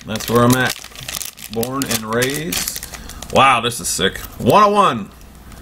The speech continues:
Four N F L shields. One of one with four shields from Immaculate. We have a random. Texans, Bills, Raiders, and Jags. Check that out.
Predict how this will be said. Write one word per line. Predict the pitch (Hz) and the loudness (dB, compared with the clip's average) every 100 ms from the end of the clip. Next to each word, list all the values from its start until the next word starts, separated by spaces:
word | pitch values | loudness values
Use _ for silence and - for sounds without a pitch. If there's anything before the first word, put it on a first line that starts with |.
| - - - - - - | -18 -18 -18 -16 -16 -14
Four | - - 180 196 208 190 - | -6 4 8 8 10 6 6
N | 185 | 2
F | 196 190 | 2 4
L | 196 190 | 6 6
shields. | - - 202 202 165 113 92 - 123 | 2 2 6 6 6 2 -2 -4 -4
One | 123 135 170 185 | -2 4 6 6
of | 196 175 170 143 | 6 6 6 6
one | 165 175 180 175 | 6 8 6 6
with | 151 143 | 2 2
four | - - 170 170 180 156 | -4 0 6 8 8 6
shields | - - 170 175 165 127 | 2 4 6 8 6 4
from | 139 135 | 4 6
Immaculate. | 127 139 165 165 160 143 104 - - - - - - - - - | 6 6 4 4 2 2 2 -2 -16 -18 -16 -16 -16 -18 -16 0
We | 107 | 4
have | 127 131 | 6 8
a | 127 | 8
random. | 139 160 175 156 101 - - - | 8 6 6 2 0 -8 -20 -14
Texans, | - 170 - 185 180 143 | 4 4 4 0 2 4
Bills, | 123 170 175 170 131 | 6 8 8 6 4
Raiders, | 143 160 165 165 - | 6 6 4 0 2
and | 139 135 110 | 4 4 4
Jags. | 123 156 156 135 104 95 - - - - - - - | 4 6 6 4 0 -4 -8 -8 -10 -10 -12 -20 -16
Check | - 131 - | 0 0 0
that | 123 151 131 | -4 -2 0
out. | 92 | -2